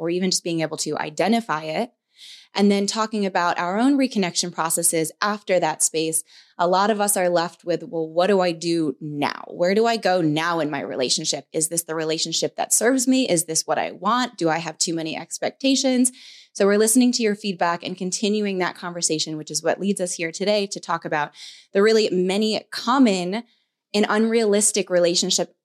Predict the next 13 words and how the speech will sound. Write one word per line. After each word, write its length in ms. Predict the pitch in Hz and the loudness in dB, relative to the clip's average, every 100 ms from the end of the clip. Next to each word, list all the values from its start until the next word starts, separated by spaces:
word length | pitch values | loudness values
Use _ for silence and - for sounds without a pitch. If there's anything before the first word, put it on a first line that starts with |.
| - | -10
expectations 800 | 185 - 185 - 202 - 196 208 | -8 -4 -6 -2 0 0 0 0
that 220 | 190 180 | 0 0
are 120 | 196 208 | 0 0
so 360 | - 220 240 | 2 2 0
common, 640 | 240 - - 165 214 247 226 | -2 -8 -2 0 4 2 2
we 200 | 208 214 | -2 -2
don't 280 | 208 208 196 | -2 -2 -4
even 320 | 190 175 160 | -6 -4 -4
realize 460 | 165 175 160 156 | -4 0 0 0
that 220 | 156 147 - | -2 -4 -6
we 100 | 151 | -10
have 300 | - - - | -8 -8 -8
them. 400 | - - 196 | -10 -8 -8